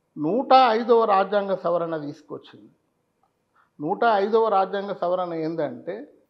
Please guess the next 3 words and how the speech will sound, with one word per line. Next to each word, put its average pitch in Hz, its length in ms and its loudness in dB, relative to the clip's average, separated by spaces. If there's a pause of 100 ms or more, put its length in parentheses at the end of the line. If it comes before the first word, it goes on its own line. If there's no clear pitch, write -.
(180)
రాష్ట్ర 185 420 2
ప్రభుత్వాలకే 214 1080 -2
బీసీలను, 190 920 -8